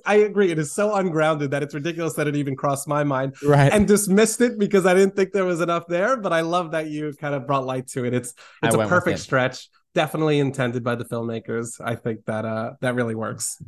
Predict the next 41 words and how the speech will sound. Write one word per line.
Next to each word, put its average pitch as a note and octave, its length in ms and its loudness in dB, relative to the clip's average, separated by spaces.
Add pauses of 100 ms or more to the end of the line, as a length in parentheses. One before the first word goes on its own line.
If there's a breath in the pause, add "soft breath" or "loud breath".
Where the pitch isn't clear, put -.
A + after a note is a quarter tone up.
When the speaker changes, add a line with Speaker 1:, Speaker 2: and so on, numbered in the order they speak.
(100)
Speaker 2:
I A#2+ 80 4
saw E3 240 2
that D3+ 140 6
on B2+ 120 6
Wikipedia G2 580 2
somewhere, D#2+ 540 -6 (200)
that E2+ 200 -4
both G#2 240 2
Rob G2 180 2
Speaker 1:
<laughs> - 40 -4
Speaker 2:
Reiner G2 360 0
and G2+ 100 0
Nora G2 220 2
Ephron F#2 300 -2
had F2+ 220 0
that F2 160 0
in E2+ 100 0
mind. E2 300 -2
So. E2+ 320 2
Speaker 1:
Oh, C#3 60 4
yeah, A#2+ 140 2
confirmed. A#2+ 600 -2
Yeah, B2+ 180 -6
yeah. C3 240 -8 (300)
We'll, D3+ 160 2
we'll D#3+ 100 2
post D#3+ 280 0
the C#3 60 0
link B2 220 0
in A#2 60 -4
the A2+ 60 -4
show A#2 180 -10
notes. C3 500 -8
Speaker 2:
<laughs> - 0 -
Yeah. - 320 -4 (840 loud breath)
Way A2+ 160 0
down F2 220 -4
there F2+ 160 -4
somewhere. F#2 360 -6 (400)
Now, C#3 320 4
I, B2+ 160 4